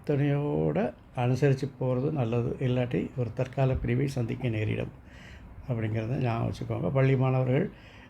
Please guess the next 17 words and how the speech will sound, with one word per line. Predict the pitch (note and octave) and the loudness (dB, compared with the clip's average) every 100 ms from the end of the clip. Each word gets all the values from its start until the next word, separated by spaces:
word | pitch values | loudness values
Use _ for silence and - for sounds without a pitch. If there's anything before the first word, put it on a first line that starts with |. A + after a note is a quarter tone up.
| - | -6
அதிகாரிகள், | B2+ B2 B2+ B2 B2+ - - - D3 | 0 2 4 2 0 -2 -10 -12 -4
ஆசிரியர் | B2+ - C3 B2 | -4 -2 0 2
ஆதரவில், | B2 B2 C#3 - - - - | 2 2 0 -4 -14 -20 -8
ஆ, | C#3 C3 A#2+ A2+ - - | -2 0 0 -2 -4 -2
வழிகாட்டுதலில் | B2+ B2+ B2+ B2 A#2+ C3 A#2+ | 0 2 2 0 -2 0 0
நல்ல | A#2+ | 0
மதிப்பெண்களை | A#2+ A#2+ A#2+ A#2+ A#2 | 0 -2 -2 -2 -2
பெறுவார்கள். | A#2+ A#2 A2+ C3+ | -4 -4 -2 -4
கல்லூரி | C3+ B2+ B2+ | -2 0 2
மாணவர்கள் | B2 A#2+ A#2+ A#2+ - - - - | 2 2 0 -2 -8 -18 -20 -2
திட்டமிட்டு | C#3 - C3+ C3 | 0 4 2 2
செயல்படுவதால் | C3+ C3 B2 B2 B2+ C3 A3 - - | 0 0 0 0 0 -2 -4 -8 -4
நல்ல | B2 A#2+ | -2 2
மதிப்பெண்களை | B2 A#2+ B2 A#2 A2+ | 2 2 0 0 -2
பெற | B2 | -4
வாய்ப்பு | A#2 A#2 A2+ A2 | 0 -2 -2 -6
இருக்கிறது. | G#2+ A2 A2+ | -6 -6 -4